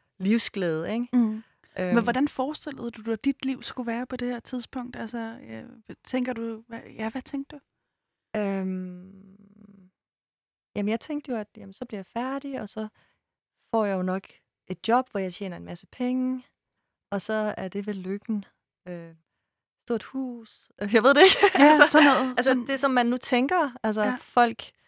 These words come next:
Speaker 1: altså, vi får jo hele tiden at vide, "Hvis du gør det her, så bliver du glad.
Speaker 2: Ja.
Speaker 1: Hvis du køber den her, så bliver du glad.
Speaker 2: Mm.
Speaker 1: Hvis din hud skinner mere, så bliver du glad."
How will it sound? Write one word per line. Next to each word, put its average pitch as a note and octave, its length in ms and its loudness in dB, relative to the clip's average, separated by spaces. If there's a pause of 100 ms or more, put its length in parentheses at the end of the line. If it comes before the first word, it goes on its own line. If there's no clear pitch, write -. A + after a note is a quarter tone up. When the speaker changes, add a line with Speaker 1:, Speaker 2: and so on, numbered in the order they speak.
(640)
Speaker 1:
altså, G#3+ 260 2
vi G3+ 220 -2
får A#3+ 120 2
jo A3+ 60 6
hele C4+ 180 2
tiden A3 400 0
at F#3+ 120 -6
vide, G#3+ 420 0 (1080)
"Hvis A3 120 -2
du A#3+ 80 -4
gør A#3+ 120 6
det C4+ 200 4
her, A3 160 6
så G3+ 140 -2
bliver F3+ 160 -4
du E3+ 140 -8
glad. D#3 280 -4 (140)
Speaker 2:
Ja. A3+ 100 -4
Speaker 1:
Hvis G#3 120 -2
du - 80 -6
køber G#3+ 280 0
den A3+ 180 0
her, G3 240 -2
så F3+ 160 -8
bliver F3 160 -10
du E3+ 140 -10
glad. D#3 280 -6 (160)
Speaker 2:
Mm. B3 80 -6
Speaker 1:
Hvis A3 200 -4
din A#3+ 180 4
hud B3+ 260 2
skinner G3 380 -6
mere, E3+ 340 -6
så F#3+ 140 -6
bliver F3 180 -8
du D#3+ 160 -12
glad." D3+ 300 -10